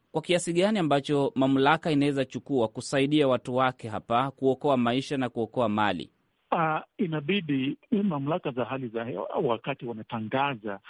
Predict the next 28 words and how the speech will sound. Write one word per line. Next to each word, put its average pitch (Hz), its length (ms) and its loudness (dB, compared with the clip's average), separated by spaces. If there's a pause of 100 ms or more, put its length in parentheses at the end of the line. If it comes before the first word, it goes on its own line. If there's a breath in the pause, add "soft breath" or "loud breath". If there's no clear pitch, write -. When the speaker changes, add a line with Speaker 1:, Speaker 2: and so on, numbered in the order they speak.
(340 loud breath)
Speaker 2:
um, 107 720 -2 (460 loud breath)
eh, 113 380 0 (320)
ku-, 139 160 -2
zile 123 200 -2
weather 123 280 -2
forecast. - 480 -12 (760 loud breath)
Sasa 135 500 -2 (280)
serikali 143 500 -2
husika 120 640 -6 (440 loud breath)
zinajua 117 1000 0
madhara 123 380 -2
ambayo 123 140 -6
yataendelea 123 280 -2
kuwepo 135 540 -2 (120)
kwa 117 160 -6
sababu 131 240 -2
ya 117 80 0
mvua 117 320 -4
kuwa 123 320 -2 (420 loud breath)
zaidi 127 420 -2
ya 107 160 0 (360 loud breath)
ki-, - 240 -8
kiasi 135 440 -2
cha 131 80 -8
kawaida, 139 480 -4 (420 loud breath)
halafu 165 540 -4 (280 loud breath)
waweze 156 380 -4
kuweka, 147 560 -6